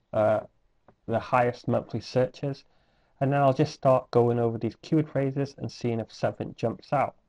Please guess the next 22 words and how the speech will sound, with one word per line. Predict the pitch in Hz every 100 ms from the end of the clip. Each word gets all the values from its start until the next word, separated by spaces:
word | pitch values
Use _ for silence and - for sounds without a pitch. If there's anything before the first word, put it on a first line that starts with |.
| _ _ _ _ _ _ _ _ _ _ _ - _ _ _ _ _
Like, | 127 120
for | - 131
example, | 117 151 147 110
we | 117
have | 151 156 156
one | - 123 117
here, | - 135 104 - _ _ _
"Can | - 156 180
you |
build | 156 147 139
a | 123
website | 117 123 131 - 113 -
with | 120 107 127
WordPress?" | 131 151 151 - 110 - _ _ _ _
Now, | 131 131 127 - - -
the |
reason | 131 185 190 143
people | - 156 131
may | 117 123
be | 127 113
searching | - 190 196 -
this | 113 113